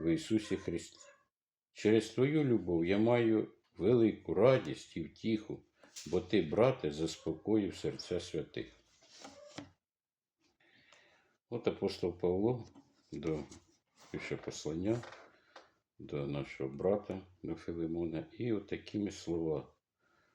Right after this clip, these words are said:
прочитали саме про нього. І я хотів сьогодні, ну, зосередити увагу на тому,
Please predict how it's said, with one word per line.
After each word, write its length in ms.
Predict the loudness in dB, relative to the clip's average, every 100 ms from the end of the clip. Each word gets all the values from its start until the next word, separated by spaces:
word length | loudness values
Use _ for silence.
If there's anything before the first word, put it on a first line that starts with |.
| _ -12
прочитали 800 | -12 -12 -14 -6 -6 -4 -8 -14 _ _ -14
саме 340 | -6 -4 -4
про 260 | -4 0 0
нього. 500 | 0 -2 -6 -14 _ _ _ _ _ -20 _ _ -4
І 40 |
я 100 | -2
хотів 340 | -2 0 -2
сьогодні, 500 | -2 -2 0 2 0
ну, 180 | 0 0
зосередити 720 | -2 -2 0 2 2 -2 -6
увагу 320 | -2 0 2 0
на 140 | 0
тому, 460 | -2 -4 -4 -6